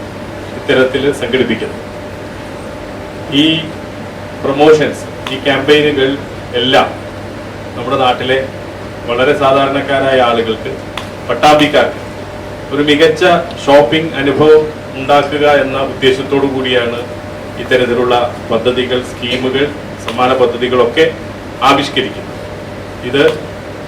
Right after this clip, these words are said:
ഈ പ്രദേശത്തെ നല്ലവരായ നാട്ടുകാർക്ക് സമ്മാനങ്ങൾ ലഭിക്കാനും അവരുടെ പർച്ചേസിനൊപ്പം മികച്ച ഒരു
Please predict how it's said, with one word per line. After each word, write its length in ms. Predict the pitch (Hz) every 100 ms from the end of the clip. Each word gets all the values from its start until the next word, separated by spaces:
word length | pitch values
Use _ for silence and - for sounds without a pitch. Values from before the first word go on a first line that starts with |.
| - 120
ഈ 40 | 131
പ്രദേശത്തെ 520 | 131 131 131 - 143 156 - - - - - - -
നല്ലവരായ 420 | 123 139 151 151 160 139
നാട്ടുകാർക്ക് 580 | 135 127 117 - - - - - - - - -
സമ്മാനങ്ങൾ 500 | 139 147 143 147 143
ലഭിക്കാനും 480 | 131 127 135 127 117 101 - - - - - 120
അവരുടെ 260 | 131 143 139 - -
പർച്ചേസിനൊപ്പം 800 | - 160 156 143 135 - - - - - - - - - - - -
മികച്ച 360 | 135 165 165 - - - - - - -
ഒരു 80 | 147